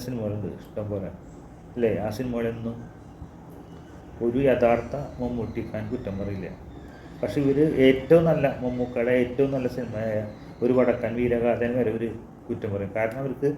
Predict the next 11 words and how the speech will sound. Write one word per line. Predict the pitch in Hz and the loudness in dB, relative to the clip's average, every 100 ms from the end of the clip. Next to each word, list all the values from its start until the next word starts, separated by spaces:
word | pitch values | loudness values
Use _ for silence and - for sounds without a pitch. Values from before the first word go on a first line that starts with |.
| - - - - - - - | -4 -16 -18 -20 -20 -16 8
വേറെ | 139 147 165 | 10 12 10
ഒന്നും | 165 165 151 | 4 0 4
ഉണ്ടായിട്ടല്ല, | 151 147 143 110 85 | 6 8 4 2 0
അവർക്ക് | 127 120 170 160 | -2 -2 -2 2
നശിച്ച് | 151 - 135 - 156 | 2 2 -4 0 4
പോകണം. | 151 120 92 - - - - - - - - | 6 4 2 -4 -14 -20 -20 -18 -18 -14 -2
ഏ, | 123 123 - - 117 | -2 -2 -10 -2 6
അവർ | 131 139 | 6 8
തന്നെ | 156 156 | 6 8
ഒരു | 151 | 8
ആരാധകൻ | 143 131 123 120 127 | 8 8 6 2 -2